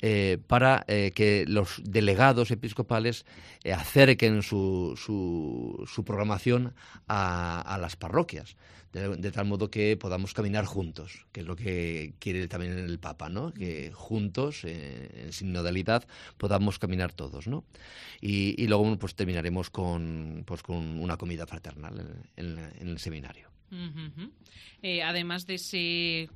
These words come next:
Speaker 2: mm, comienzo de, de curso, es fundamental, ¿no? El nuevo programa pastoral, que recordamos que el programa pastoral es anual, a diferencia del plan, que también en este, en este año, eh, se pondrá en marcha, ¿no? Consultando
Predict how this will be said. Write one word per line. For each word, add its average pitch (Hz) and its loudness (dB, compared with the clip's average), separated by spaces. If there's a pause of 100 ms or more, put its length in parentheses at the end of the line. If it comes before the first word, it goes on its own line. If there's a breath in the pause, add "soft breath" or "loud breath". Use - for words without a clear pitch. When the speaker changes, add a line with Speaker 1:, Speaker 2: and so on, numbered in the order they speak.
(100)
Speaker 2:
mm, 175 -10
comienzo 170 -8
de, 160 -6
de 156 -6
curso, 175 -8
es 170 -2
fundamental, 170 -2
¿no? 180 -2
El 175 0
nuevo 185 0
programa 165 -2
pastoral, 139 -4
que 156 -12
recordamos 151 -8
que 185 0
el - 8
programa 165 2
pastoral 175 0 (260 loud breath)
es - 0 (120)
anual, 156 -2 (240 loud breath)
a 170 -4
diferencia 170 0
del 147 -4
plan, 233 2
que 247 -6
también 151 -8
en 151 -6
este, 151 -6
en 160 -8
este 160 -6
año, 160 -4
eh, 147 -8
se 160 -6
pondrá 143 -12
en 147 -10
marcha, 214 -6
¿no? 208 -6
Consultando 185 -6